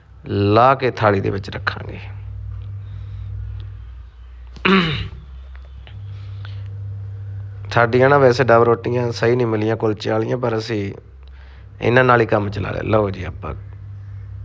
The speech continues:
ਟਿਸ਼ੂ ਪੇਪਰ ਨਾਲ ਚੱਕ ਕੇ ਰੈਡੀ ਕਰ ਦਿੱਤਾ ਜੀ। ਦੇਖੋ ਜੀ, ਇਸ ਤਰੀਕੇ ਨਾਲ ਦੋਸਤੋ ਤੁਸੀਂ ਵੀ ਆਪਣੇ ਘਰ ਦੇ ਵਿੱਚ ਬਣਾ ਸਕਦੇ ਹੋ।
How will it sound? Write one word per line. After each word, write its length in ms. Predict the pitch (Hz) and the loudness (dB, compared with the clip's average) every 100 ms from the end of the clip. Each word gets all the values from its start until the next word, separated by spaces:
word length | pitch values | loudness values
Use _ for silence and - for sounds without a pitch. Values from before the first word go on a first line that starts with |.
| - - | -12 -6
ਟਿਸ਼ੂ 240 | 110 131 123 | -2 2 2
ਪੇਪਰ 340 | 120 110 110 | 2 2 0
ਨਾਲ 180 | 104 101 | 0 -2
ਚੱਕ 360 | - 104 104 | 0 -2 -2
ਕੇ 200 | 120 160 170 - - - - - - - - - - - | 0 0 0 -4 -20 -20 -20 -20 -20 -20 -20 -20 -10 -2
ਰੈਡੀ 320 | 98 101 95 98 | 2 4 4 2
ਕਰ 200 | 87 - | -2 -4
ਦਿੱਤਾ 340 | - - - | -6 -8 -8
ਜੀ। 600 | - - - - - 107 | -8 -8 -8 -8 -10 0
ਦੇਖੋ 360 | 107 107 - 101 | 4 4 4 -2
ਜੀ, 180 | - - - - - - - - - - - - - - - - - - | -2 -8 -10 -12 -10 -10 -8 -8 -8 -8 -10 -10 -10 -10 -12 -14 -8 4
ਇਸ 180 | 139 151 | 6 6
ਤਰੀਕੇ 420 | - 151 151 165 | 6 4 6 6
ਨਾਲ 180 | 156 151 | 6 8
ਦੋਸਤੋ 320 | 147 143 151 | 6 6 2
ਤੁਸੀਂ 280 | 147 139 147 | 2 2 2
ਵੀ 80 | 143 | 4
ਆਪਣੇ 300 | 135 135 131 | 4 4 0
ਘਰ 200 | 127 135 | 2 2
ਦੇ 140 | 113 117 | 2 0
ਵਿੱਚ 200 | 113 110 | -2 -6
ਬਣਾ 260 | 104 101 | -6 -6
ਸਕਦੇ 340 | 107 117 117 127 | -4 -4 -2 0
ਹੋ। 140 | 151 | -2